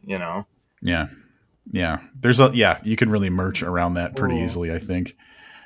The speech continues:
Speaker 2: Um, and I'm like, I'm, you know, happy to put it on my social media and stuff 'cause, like, it's just, yeah, like you said, it pops. So
Speaker 1: Yeah, it's so
Speaker 2: I think that's
Speaker 1: she,
Speaker 2: a
Speaker 1: she did such a good job.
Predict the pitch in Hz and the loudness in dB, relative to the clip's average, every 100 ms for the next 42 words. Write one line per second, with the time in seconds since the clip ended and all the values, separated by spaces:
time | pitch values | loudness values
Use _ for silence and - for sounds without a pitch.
0 | _ - 104 98 92 90 85 - _ _ | _ -4 0 2 2 0 -4 -8 _ _
1 | _ _ _ _ _ _ _ _ - 120 | _ _ _ _ _ _ _ _ 4 6
2 | 110 110 101 90 - - - 110 104 - | 6 4 2 0 -8 -8 0 0 0 -8
3 | _ _ _ - - 107 92 90 - - | _ _ _ -20 -2 0 2 -2 -8 -4
4 | - 123 123 101 90 87 - - _ _ | 6 6 8 4 4 0 -6 -16 _ _
5 | - 135 123 113 101 - 123 120 101 117 | 4 6 8 6 4 4 4 4 2 2
6 | 101 87 - 90 - 98 92 95 87 92 | 2 -2 -2 -4 -2 -4 0 -2 -2 -4
7 | 92 - 110 87 87 92 - 90 78 - | -4 -2 2 2 0 -2 -2 -2 -2 0
8 | 90 80 - - 87 143 143 110 117 - | 2 0 -4 -4 4 6 8 6 4 4
9 | - - 139 123 151 135 135 107 90 - | 4 6 6 8 8 8 8 6 2 -10
10 | _ _ - - 147 147 143 - 135 123 | _ _ -8 -4 2 2 4 2 4 2
11 | 127 110 104 101 95 85 | 0 0 0 2 2 0